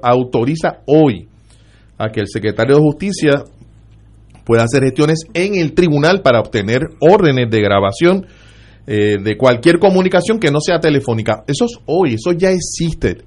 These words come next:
Claro, en el contexto de una ley que iba dirigida a manejar el tema del crimen organizado. Pero es interesante que el artículo veinte de la ley,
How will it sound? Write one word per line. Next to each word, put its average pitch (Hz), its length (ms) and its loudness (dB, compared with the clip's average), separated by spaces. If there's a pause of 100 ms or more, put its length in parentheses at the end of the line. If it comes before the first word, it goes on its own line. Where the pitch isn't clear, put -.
Claro, 127 280 4
en 139 180 0
el 127 160 -4
contexto 135 580 -2
de 120 80 -6
una 143 180 -4
ley 156 200 0
que 143 120 -8
iba 135 140 -2
dirigida 139 600 -4 (420)
a 110 280 -2
manejar 113 440 -2
el 135 140 0
tema 135 240 2
del 123 160 0
crimen 110 320 -4
organizado. 110 580 -2
Pero 110 160 -2
es 143 60 -2
interesante 180 640 -2
que 120 60 -6
el 104 80 -4
artículo 135 460 -6
veinte 147 380 -4
de 127 140 -2
la 135 180 -4
ley, 95 320 -8